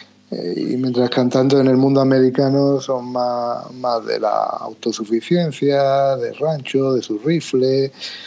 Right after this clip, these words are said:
son, están más acostumbrados al tema ese que, que nosotros aquí en Europa, pues es que en, no, no, es horrible eso. Es un tema casi tabú, diría yo. Hablar en Europa de tema de,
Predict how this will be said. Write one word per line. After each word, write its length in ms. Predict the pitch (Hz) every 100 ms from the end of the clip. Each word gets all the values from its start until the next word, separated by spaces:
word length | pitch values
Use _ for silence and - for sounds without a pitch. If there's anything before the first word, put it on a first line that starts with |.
| -
son, 680 | - 147 131 127 127 - - -
están 280 | 131 - 135
más 140 | 123
acostumbrados 720 | 113 117 117 113 120 123 120 113
al 100 | 107
tema 360 | 131 117 117
ese 300 | 120 - 123 - _ _ _ _ -
que, 260 | - 123 110
que 140 | -
nosotros 440 | 107 107 120 - 113
aquí 200 | 110 120
en 80 | 117
Europa, 560 | 117 117 117 120 117 110
pues 440 | 117 110 107 107
es 120 | 120
que 240 | - 120 120
en, 380 | 120 117 117 127
no, 340 | 123 120 120 -
no, 180 | 135 131 -
es 200 | 135 123
horrible 420 | 131 117 107 104
eso. 180 | 104 120 120 _ _
Es 140 | 147 131
un 160 | 139
tema 220 | 139 147
casi 240 | 147 139 127
tabú, 360 | - 101 113 107
diría 260 | 107 104
yo. 280 | 104 107 107 - - - -
Hablar 480 | 120 113 131 139 143
en 340 | 139 131 131
Europa 600 | 123 123 127 127 123 117
de 120 | 110
tema 420 | 110 123 120 117 113
de, 400 | 113 113 113